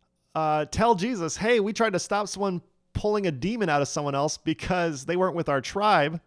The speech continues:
Jesus says, "We're not a special tribe. We're not better than other people. Don't stop him.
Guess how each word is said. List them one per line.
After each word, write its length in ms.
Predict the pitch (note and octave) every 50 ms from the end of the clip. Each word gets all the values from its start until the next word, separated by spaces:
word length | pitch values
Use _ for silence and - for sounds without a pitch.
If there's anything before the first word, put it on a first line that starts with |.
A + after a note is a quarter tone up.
| _ _ _ _ _ _ _ _ _ _ _ _ _ _ _ _
Jesus 260 | A2+ C3 G#3 A#3+ A#3+
says, 320 | - - A3+ G3 F3 C#3 D3
"We're 140 | D3+ G#3+ E4
not 160 | F4+ E4 D4
a 60 | F#3
special 480 | - - - - F3 D3 - - D#3+ C#3
tribe. 640 | - - - C#3 G#2+ G#2 B2 D3 A3 C#4 G#3+ E3 - _ _ _ _ _ _ _ _ _ _ _ _ _ _ _ _ _ _ -
We're 80 | G#3 C#4
not 320 | F4+ B3+ F#3 D#3 A#2+ -
better 240 | F3 F3+ F#3 G3+ F#3+
than 140 | D#3 E3+ D#3+
other 180 | D#3 D#3 D#3+
people. 540 | - - D3+ D#3+ E3 - G#3 B3+ C#4 - _ _ _ _ _ _ _ _ _ _ _ _ _ _ _ -
Don't 240 | - A3 A#3+ E4 D#4
stop 600 | - - - - - - - F#3+ A3 C4 C4 -
him. 380 | C#3+ A#2+ A#2 C#3+ G#3 B3+ A3